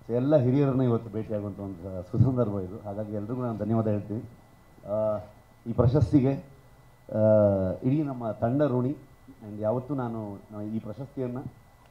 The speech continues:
ಆ, ಒಂದಷ್ಟು ಜನರು dedicate ಮಾಡ್ತಾನೆ ಬಂದಿಲ್ಲ, ಅದನ್ನ ಯಾವತ್ತೂ ಮರೆಯಲ್ಲ.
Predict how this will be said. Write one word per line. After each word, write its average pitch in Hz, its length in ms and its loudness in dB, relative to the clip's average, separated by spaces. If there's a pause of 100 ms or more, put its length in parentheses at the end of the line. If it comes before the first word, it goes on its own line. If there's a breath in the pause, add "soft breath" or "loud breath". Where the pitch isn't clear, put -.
(300)
ಆ, 101 80 -12 (580)
ಒಂದಷ್ಟು 139 300 -6
ಜನರು 139 280 -4
dedicate 120 320 -8
ಮಾಡ್ತಾನೆ 117 300 -8
ಬಂದಿಲ್ಲ, 120 260 -8
ಅದನ್ನ 104 180 -10
ಯಾವತ್ತೂ 117 280 -6
ಮರೆಯಲ್ಲ. 104 300 -10